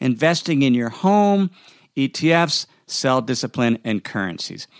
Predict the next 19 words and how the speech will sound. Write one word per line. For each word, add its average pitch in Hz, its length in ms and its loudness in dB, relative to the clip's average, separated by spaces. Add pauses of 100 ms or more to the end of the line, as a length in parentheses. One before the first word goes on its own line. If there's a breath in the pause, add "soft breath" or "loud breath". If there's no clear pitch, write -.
(480 soft breath)
If 269 260 0 (240)
this 277 280 0
is 302 140 -2
something 175 540 2
that 151 220 0
you 202 80 0
like, 113 340 0
the 147 100 -2
way 160 220 2
it's 180 120 -4
gonna 170 180 -2
be 170 120 -2
set 170 220 0
up 185 180 0
is 135 240 0
you 131 100 -4
just, 135 300 -4
you 123 120 -4
pay 180 540 0